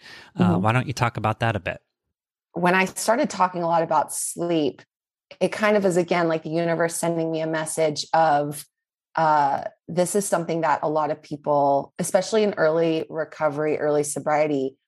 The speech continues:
Speaker 2: really struggle with. 'Cause it's something I had consistently heard from clients I've worked with and people that I've worked with in, like, group coaching capacity is, "Okay, I'm not drinking anymore."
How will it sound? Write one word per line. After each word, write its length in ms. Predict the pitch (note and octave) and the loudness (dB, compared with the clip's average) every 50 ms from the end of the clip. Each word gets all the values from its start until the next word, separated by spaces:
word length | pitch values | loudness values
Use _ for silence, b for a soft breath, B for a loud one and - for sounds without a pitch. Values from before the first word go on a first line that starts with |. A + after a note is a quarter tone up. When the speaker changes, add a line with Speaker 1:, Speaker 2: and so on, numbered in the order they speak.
| _ - | _ 0
Speaker 2:
really 280 | E3 G3+ G#3+ A3 A#3 | 2 2 4 4 2
struggle 420 | A#3 A3+ - - D#3+ D#3 D3+ D#3 G#2 | 2 0 -2 -2 -2 -2 -2 -2 -6
with. 300 | - - - - - _ _ _ _ _ - | -6 -6 -8 -10 -14 _ _ _ _ _ 0
'Cause 100 | G3 G3 | 0 2
it's 80 | - | 2
something 300 | A3 G#3 G#3 G#3+ G#3 G3+ | 2 2 2 2 2 0
I 20 | F#3+ | -2
had 140 | F3+ F3 | -4 -4
consistently 560 | - F3+ E3+ - - E3 - D#3+ - - D#3 D3+ | -4 -6 -6 -4 -6 -4 -4 -4 -2 -2 -2 -2
heard 320 | D3 D#3 D#3 D#3 D3 - - _ | 0 0 0 0 0 -2 -8 _
from 260 | - - D#3+ D3+ D3 | -2 -2 0 0 0
clients 380 | D3 D3 - D#3+ D#3+ D3+ D3 - | -2 0 0 2 2 2 0 0
I've 100 | D3+ C#3+ | -2 0
worked 280 | C#3+ D3+ D3+ D3 - | 0 -2 -2 -2 0
with 260 | - D3+ D3 D3 D3 D3+ | 0 0 2 2 0 -2
and 100 | D3+ D3 | -4 -6
people 280 | - D3+ D3 - D3+ | -6 -6 -2 -2 0
that 100 | - C#3 | 2 2
I've 160 | D3 C#3 B2+ | 2 2 2
worked 220 | D3+ D3 C#3 C#3 - | 2 2 2 2 0
with 160 | D3 D3 - | -2 -2 0
in, 100 | - C#3 | -4 -2
like, 180 | C#3 B2 B2 - | -2 -2 -4 -6
group 260 | - _ D3 C3 C3+ - | -4 _ -2 -2 -2 -4
coaching 560 | - - D3+ D3 - D3+ D3 C#3 C#3 C3+ - _ _ _ _ _ | 0 0 0 0 2 0 -2 -2 -2 -4 -6 _ _ _ _ _
capacity 680 | - F3+ D#3 - D#3 D3 D3+ - F#3 E3+ E3 D3+ C3+ | -4 -4 0 2 2 2 2 2 0 0 2 2 2
is, 420 | A#2 A#2+ C#3+ D3 C#3+ C3+ C#3 - B B B B B B B B B B B B _ | 4 4 4 4 4 2 0 -2 B B B B B B B B B B B B _
"Okay, 280 | E3 D#3+ - A#3+ A#3+ G#3+ | -8 -2 0 2 4 4
I'm 100 | G3 F#3 | 4 4
not 180 | F#3+ F3+ F3 E3 | 4 2 2 2
drinking 380 | - F#3 F#3+ F3+ F#3 F3+ F3 E3 | 2 -2 -2 -2 -2 -2 -2 -2
anymore." 640 | D#3+ D#3+ D#3+ D#3+ D#3 D#3 D3+ D3+ D3+ D3 - - | -2 -2 -2 -2 -4 -2 -2 0 0 -2 -2 -4